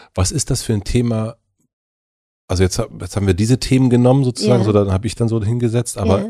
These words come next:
Speaker 1: vielleicht ist das ja gar nicht das Thema, was du genommen hast,
Speaker 2: Doch,
Speaker 1: oder?
Speaker 2: also, also in, in Psychologie heute war es so ein bisschen Malen nach Zahlen, ne? Also die, in dem Kolumnenbuch, das
Speaker 1: Ja.
Speaker 2: sind ja,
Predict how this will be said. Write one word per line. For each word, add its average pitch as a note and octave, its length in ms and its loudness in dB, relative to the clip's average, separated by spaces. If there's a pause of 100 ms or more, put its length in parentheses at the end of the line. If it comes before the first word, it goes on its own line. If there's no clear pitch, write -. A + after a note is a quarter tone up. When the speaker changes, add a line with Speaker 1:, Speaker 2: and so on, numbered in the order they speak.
(120)
Speaker 1:
vielleicht F#2+ 300 -4
ist - 140 -8
das G#2 140 -6
ja G2+ 80 -4
gar F#2 140 -2
nicht F#2 200 -6
das F2+ 140 -6
Thema, F#2+ 260 -6
was - 260 -8 (760)
du B2+ 160 -2
genommen F2+ 260 -2
hast, D2 300 -10
Speaker 2:
Doch, - 220 0
Speaker 1:
oder? - 100 -20
Speaker 2:
also, G3+ 260 2
also G3 180 -2
in, F#3+ 280 -2 (220)
in G#3 120 -2
Psychologie F#3 600 -6
heute A3 340 -2
war F#3+ 80 2
es F#3+ 100 -4
so G3+ 60 0
ein F#3 80 2
bisschen F#3+ 320 -2
Malen E3 320 0
nach D#3 180 -6
Zahlen, F#3+ 440 -4
ne? G#3+ 140 0
Also G3+ 140 0
die, G3 80 -4
in F#3+ 140 -2
dem F#3 100 -2
Kolumnenbuch, E3+ 640 -6
das E3 100 -8
Speaker 1:
Ja. E3+ 120 2
Speaker 2:
sind F#3+ 100 -6
ja, F3 180 -10